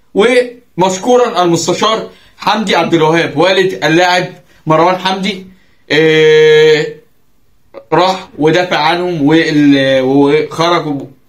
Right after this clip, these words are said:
آه، وطبعا، آه، بشكر برضو مسؤولي النادي الإسماعيلي إن هم راحوا للناس دي وخلصوا الموضوع وانتهت واتحلت المشكلة والحمد لله رب العالمين. ولكن، آه،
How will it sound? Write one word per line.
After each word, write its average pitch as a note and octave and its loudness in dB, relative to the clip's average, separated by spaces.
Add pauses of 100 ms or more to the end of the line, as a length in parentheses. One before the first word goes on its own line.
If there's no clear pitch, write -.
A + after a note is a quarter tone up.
آه، B2 0
وطبعا، D3 -2 (340)
آه، C#3 -2 (180)
بشكر E3+ 0
برضو D#3 0
مسؤولي D#3 0
النادي D3+ 0
الإسماعيلي D3 -2
إن C#3 0
هم D3 0
راحوا D3+ -2
للناس C3 0
دي C3 -4
وخلصوا D3 -4
الموضوع B2+ -2 (300)
وانتهت F3+ 0
واتحلت D3+ -6
المشكلة C3+ -4
والحمد C3+ -2
لله C3+ 0
رب C3+ -2
العالمين. C3+ -2
ولكن، E3 0 (520)
آه، C#3 0